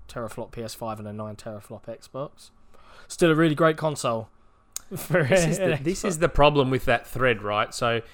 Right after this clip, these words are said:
Speaker 2: in that thread, it's all about, you know, the, the, the narrative would be flipped if the power difference was different. It's like,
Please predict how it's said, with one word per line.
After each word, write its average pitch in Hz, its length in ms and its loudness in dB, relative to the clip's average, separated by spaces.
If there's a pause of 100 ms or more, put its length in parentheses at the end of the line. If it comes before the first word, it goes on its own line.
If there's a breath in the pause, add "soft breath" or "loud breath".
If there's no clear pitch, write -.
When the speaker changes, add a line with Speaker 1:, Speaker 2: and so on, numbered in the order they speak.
(240 soft breath)
Speaker 2:
in 180 160 4
that 175 200 2
thread, 131 400 0
it's 120 160 -8
all 143 200 2
about, 123 400 0 (560)
you 131 100 -4
know, 107 400 -2 (460)
the, 117 240 -6
the, 110 280 -10 (100)
the 120 60 -10
narrative 127 440 2
would 120 120 -4
be 113 120 -6
flipped 151 520 -2
if 113 200 -8
the 107 260 -4 (420)
power 139 380 4
difference 135 400 -4
was 131 160 -6
different. 139 240 -6
It's - 100 -16
like, 143 220 -2